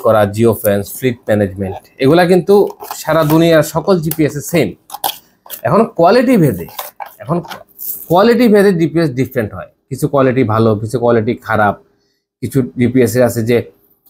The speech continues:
লাইফ টাইম কোয়ালিটি। কেন কথাটা বললাম যে লুটপাট হচ্ছে না, আপনারা দেখেন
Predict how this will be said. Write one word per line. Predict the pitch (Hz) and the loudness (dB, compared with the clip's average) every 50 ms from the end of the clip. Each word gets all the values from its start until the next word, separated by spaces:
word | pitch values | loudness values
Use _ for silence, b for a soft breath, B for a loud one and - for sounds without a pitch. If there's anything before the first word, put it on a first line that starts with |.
| _ _ 113 | _ _ -2
লাইফ | 135 143 143 - - | -2 0 -2 -2 -2
টাইম | - 143 127 123 110 85 - - _ _ _ _ - | 0 0 2 0 0 -4 -8 -14 _ _ _ _ -2
কোয়ালিটি। | 120 110 107 95 87 95 92 - _ _ _ _ _ _ _ _ _ - - - _ _ - | 0 0 0 0 -4 -8 -16 -18 _ _ _ _ _ _ _ _ _ -20 -20 -20 _ _ -2
কেন | - 160 165 202 208 | 0 2 4 4 4
কথাটা | 208 202 202 202 214 208 | 2 2 2 2 2 4
বললাম | 208 208 208 190 180 | 4 4 4 4 4
যে | 170 | 4
লুটপাট | 139 147 156 156 160 - 170 165 156 160 - - | 4 2 2 0 -2 -2 0 0 0 -2 -4 -4
হচ্ছে | 143 127 - - 151 | -6 -6 -4 -2 -2
না, | 147 131 | -2 -2
আপনারা | 113 - - 101 104 131 190 - _ _ _ _ _ _ - | -2 -2 -4 -6 -6 -6 -8 -12 _ _ _ _ _ _ -4
দেখেন | 135 139 135 - 117 131 | -4 -4 -4 -4 -6 -6